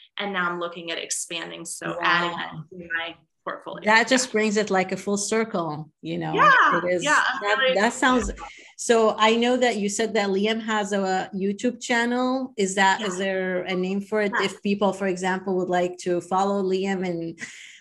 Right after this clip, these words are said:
Speaker 2: learn more
Speaker 1: Mm-hmm.
Speaker 2: about what he's doing, or I don't know if you have a social media.
Speaker 1: Yeah, sure. So Liam, you can look for him on YouTube. Brickster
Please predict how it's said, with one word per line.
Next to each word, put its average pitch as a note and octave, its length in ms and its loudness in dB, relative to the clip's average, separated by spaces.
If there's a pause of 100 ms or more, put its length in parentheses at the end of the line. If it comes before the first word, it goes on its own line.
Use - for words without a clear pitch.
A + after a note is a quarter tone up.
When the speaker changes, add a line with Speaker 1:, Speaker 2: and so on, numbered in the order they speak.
(100)
Speaker 2:
learn G3 300 4
more F#3+ 140 4
Speaker 1:
Mm-hmm. F#3+ 80 2
Speaker 2:
about F#3 180 4
what F#3 140 2
he's G3 240 0
doing, G3+ 420 2
or F3 500 0
I F3+ 120 -2
don't F#3 160 -2
know F#3 80 -2
if F3+ 160 -8
you F#3+ 140 2
have F#3+ 260 0
a F3+ 180 2
social G3 540 0
media. F3+ 640 2 (600)
Speaker 1:
Yeah, F#4+ 100 -2
sure. D4 720 0 (100)
So D#4+ 400 0
Liam, E4+ 560 0
you D4 200 -2
can D4 140 -6
look D4+ 180 -4
for E4+ 120 -4
him E4+ 240 -2
on A#3 200 -2
YouTube. D4 720 -2
Brickster C#4+ 760 -4